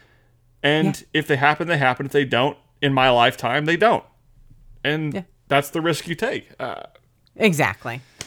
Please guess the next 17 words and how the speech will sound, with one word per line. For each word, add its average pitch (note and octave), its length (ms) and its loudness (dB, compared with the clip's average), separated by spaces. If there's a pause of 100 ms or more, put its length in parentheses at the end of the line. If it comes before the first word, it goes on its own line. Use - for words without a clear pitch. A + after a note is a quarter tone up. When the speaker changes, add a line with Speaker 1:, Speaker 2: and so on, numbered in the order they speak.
(180)
Speaker 2:
Exactly. - 560 -16 (240)
So, A3+ 400 2
Speaker 1:
it's A3 140 6
like C#3+ 60 -2
being D#3+ 140 8
a F#3 40 10
Speaker 2:
um, F#3 60 10
Speaker 1:
weatherman, C3+ 560 8 (240)
you C3+ 120 -2
know? F3 260 -2 (380)
Speaker 2:
Yeah. D4+ 240 8
<laughs> - 60 -12 (1120)
This E4+ 200 6
is F4 180 4
just - 260 0
a A#3 80 2
few D#3 600 -4